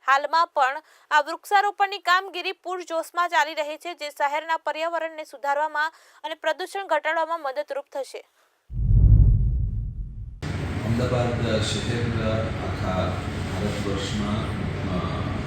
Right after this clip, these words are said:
Speaker 2: પરમ આદરણીય સન્માનનીય મહામહિમ રાષ્ટ્રપતિ, અ, જીના વરદ હસ્તે આપણને એવોર્ડ, અ, મળ્યું છે અને એ પ્રથમ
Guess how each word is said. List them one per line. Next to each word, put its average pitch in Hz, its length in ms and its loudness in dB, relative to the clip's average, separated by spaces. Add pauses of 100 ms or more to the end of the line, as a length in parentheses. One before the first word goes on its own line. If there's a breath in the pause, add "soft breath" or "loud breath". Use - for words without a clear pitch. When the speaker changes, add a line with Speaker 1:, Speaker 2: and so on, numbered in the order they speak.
(200)
Speaker 2:
પરમ 285 320 -2
આદરણીય - 720 -2
સન્માનનીય 180 720 -2
મહામહિમ 90 600 -2
રાષ્ટ્રપતિ, - 460 -4
અ, - 840 -2
જીના - 340 -2
વરદ - 280 -2
હસ્તે - 220 -2 (640)
આપણને 117 440 2
એવોર્ડ, 90 640 0
અ, 87 260 0 (260)
મળ્યું 90 260 0
છે 73 120 -4 (500)
અને 113 300 2
એ 117 420 0
પ્રથમ 139 420 4